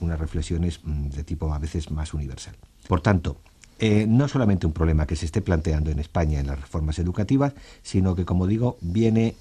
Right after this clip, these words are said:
eh, incluso inspirado por, eh, documentos y por estudios de tipo general, como pueden ser,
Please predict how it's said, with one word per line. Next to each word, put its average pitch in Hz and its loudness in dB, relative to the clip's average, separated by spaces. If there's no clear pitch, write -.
eh, 85 0
incluso 98 -2
inspirado 101 0
por, 123 2
eh, 85 -2
documentos 120 0
y 95 -6
por 85 -4
estudios 110 -2
de 78 -6
tipo 90 -6
general, 135 0
como 80 -4
pueden 87 -2
ser, 104 -4